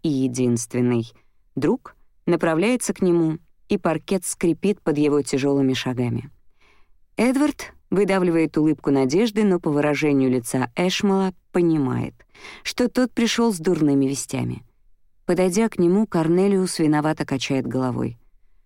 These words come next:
Только два голоса "за". Обескураженный Эдвард опускается на атаманку, и сжимающий опус руки безвольно повисают между коленями.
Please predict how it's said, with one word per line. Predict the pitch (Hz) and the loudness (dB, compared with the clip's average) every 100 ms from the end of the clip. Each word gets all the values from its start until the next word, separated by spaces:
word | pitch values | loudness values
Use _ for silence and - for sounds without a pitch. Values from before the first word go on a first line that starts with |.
| _ _ _ - | _ _ _ -4
Только | 165 151 139 127 | 0 0 0 -2
два | 127 127 | 0 0
голоса | 123 120 113 - | 0 -2 -2 -6
"за". | 117 - - - _ _ - _ _ _ | -6 -6 -8 -14 _ _ -20 _ _ _
Обескураженный | 151 139 - 170 180 160 143 - | -4 -4 -2 -2 0 2 0 0
Эдвард | 170 165 156 - - | -2 -2 -4 -6 -10
опускается | 190 165 - 165 156 135 143 | -8 -6 -4 0 0 -2 -2
на | 135 131 | 0 0
атаманку, | 127 135 160 175 160 | -2 0 0 0 0
и | 147 | 0
сжимающий | 127 139 143 151 135 - 143 - | 2 2 2 2 0 -2 -4 -4
опус | 175 156 139 - | -4 -4 -6 -4
руки | 131 120 - 185 - - - - | -4 -4 -4 -4 -4 -16 -16 -2
безвольно | 175 151 151 170 170 165 | 0 2 2 2 2 2
повисают | 160 143 - 156 147 - | 0 -2 0 0 0 0
между | 139 135 127 | 0 0 -4
коленями. | 127 131 123 123 123 | -4 -4 -4 -4 -8